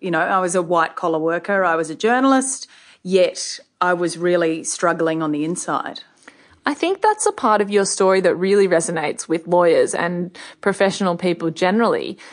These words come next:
Speaker 2: I mean, as T V viewers, we saw this beautiful, successful, high-functioning professional woman on our T V screens.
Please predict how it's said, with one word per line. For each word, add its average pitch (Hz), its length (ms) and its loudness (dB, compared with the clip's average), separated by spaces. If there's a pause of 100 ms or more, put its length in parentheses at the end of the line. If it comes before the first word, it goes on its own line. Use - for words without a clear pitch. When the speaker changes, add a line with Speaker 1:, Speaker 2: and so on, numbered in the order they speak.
(260)
Speaker 2:
I 202 100 0
mean, 190 260 0
as 180 260 0
T 208 240 0
V 190 200 2
viewers, 240 480 2
we 180 140 2
saw 185 300 2
this 170 220 -2
beautiful, 202 720 0
successful, 202 960 0
high-functioning 190 1040 -4
professional 175 580 -4
woman 165 540 -2
on 170 180 -2
our 165 120 0
T 175 200 -2
V 226 180 2
screens. 185 560 -4